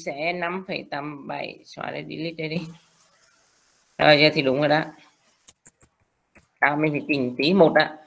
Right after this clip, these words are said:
Như vậy mình thay vô nha. Năm phẩy tám bảy nhân mười mũ trừ ba. Tại vì là đề bài cho miligam, cho nên bắt buộc các em phải nhân mười mũ trừ ba vô. Để đổi thành là gì?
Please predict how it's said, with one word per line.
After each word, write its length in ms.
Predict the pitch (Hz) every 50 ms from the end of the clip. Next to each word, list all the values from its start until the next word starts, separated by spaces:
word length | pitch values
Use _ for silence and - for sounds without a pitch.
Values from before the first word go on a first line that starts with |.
| _ - - - _ -
Như 80 | 175
vậy 120 | 175 185 175
mình 140 | 180 180 180
thay 160 | 214 185 180 180
vô 120 | 185 190
nha. 360 | 208 226 220 202 180 160 - - - _
Năm 380 | 170 190 196 196 214 226 220 - -
phẩy 220 | 226 175 156 - -
tám 240 | 147 151 160 165
bảy 340 | 185 190 180 156 131 - - - _ -
nhân 360 | 165 185 196 202 214 214 214
mười 180 | 202 190 185 185
mũ 220 | 185 165 196 202 -
trừ 120 | 190 175
ba. 420 | 180 185 202 208 190 185 - - - _ _ _ _
Tại 180 | - 175 175 160
vì 220 | 175 185 185 185
là 340 | 185 185 185 180 175 175 170
đề 260 | 165 180 185 185 180
bài 240 | 175 190 185 180 180 -
cho 120 | 180 180
miligam, 680 | 190 190 196 202 196 202 196 196 202 202 202 190 175 165 185
cho 60 | 175
nên 160 | 185 180 185
bắt 120 | 214 240 - 196
buộc 180 | 185 170 165 160
các 60 | 151
em 160 | 165 180 170
phải 120 | 180 151
nhân 300 | 147 147 160 165 190 190
mười 140 | 185 175 170
mũ 160 | 165 156 160 -
trừ 100 | 170 165
ba 220 | 160 170 165 170 170
vô. 340 | 180 180 175 156 - - - _ _ _ _ _
Để 180 | - 156 156 147
đổi 260 | 156 165 160 147 139
thành 300 | - 180 165 160 160 156
là 120 | 160 156
gì? 320 | 147 151 156 160 160 -